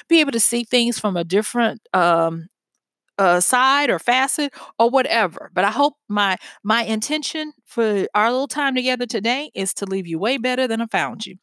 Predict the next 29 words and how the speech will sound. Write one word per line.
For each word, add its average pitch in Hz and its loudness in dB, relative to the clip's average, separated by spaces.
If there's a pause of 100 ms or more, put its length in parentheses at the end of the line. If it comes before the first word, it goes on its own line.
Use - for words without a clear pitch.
(240)
So - -4
the 233 0
first 381 2
thing 294 0
I 247 4
wanna 226 2
let 220 2
you 214 0
know 180 2
is, 156 0
is 170 -4
that, 156 0 (400)
uh, 165 4
when 170 -2
you 170 -10
go 262 4
back 254 0
and 196 -4
look 208 -6
at 185 -8
the - -6
etymology 240 -2 (100)
of 175 -2
value, 262 0 (480)
the, 190 4 (480)
uh, 185 2
they 233 2
attribute 277 -2
it 214 0